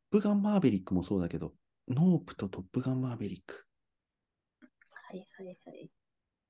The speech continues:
Speaker 1: 僕は両方とも買うんで、正直僕が行って見せたいですけどね。
Speaker 2: なるほど。
Speaker 1: <laughs> あ、あの、ほら、僕iPhoneの中でさ、ほら、買うじゃん？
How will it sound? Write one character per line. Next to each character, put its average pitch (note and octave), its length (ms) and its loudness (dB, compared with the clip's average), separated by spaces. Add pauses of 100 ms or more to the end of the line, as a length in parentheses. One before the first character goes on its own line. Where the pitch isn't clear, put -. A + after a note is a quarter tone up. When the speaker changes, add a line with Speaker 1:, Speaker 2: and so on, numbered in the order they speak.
(360)
Speaker 1:
僕 A#2 300 4
は G3+ 80 10
両 E3 160 12
方 G3 160 10
と G3 100 8
も F#3+ 120 12
買 F3+ 160 6
う E3+ 60 6
ん C#3+ 40 6
で、 F2 140 4
正 G#3+ 220 0
直 G#3+ 240 -2
僕 G#2 280 4
が F#3 80 8
行 - 120 4
っ - 40 6
て - 160 6
見 A2+ 160 6
せ A3+ 140 8
た A#3+ 80 10
い - 20 10
で B2+ 60 8
す - 60 -2
け F2 80 4
ど D#2+ 100 0
ね。 D2 160 -6 (720)
Speaker 2:
な F3+ 160 8
る G3+ 140 8
ほ G3+ 160 -2
ど。 F3 340 8 (120)
Speaker 1:
<laughs> - 140 -20
あ、 - 160 2 (220)
あ D3 80 8
の、 C#3 320 6 (100)
ほ - 80 6
ら、 G#3 60 6
僕 F3+ 240 4
iPhone F#3+ 760 6
の G#2+ 120 0
中 F#3 220 6
で D#2+ 120 2
さ、 D#2+ 300 -4
ほ E2 60 -4
ら、 - 140 -6 (200)
買 A2+ 160 4
う - 20 8
じ D2+ 80 2
ゃ F2+ 60 -2
ん？ - 120 -8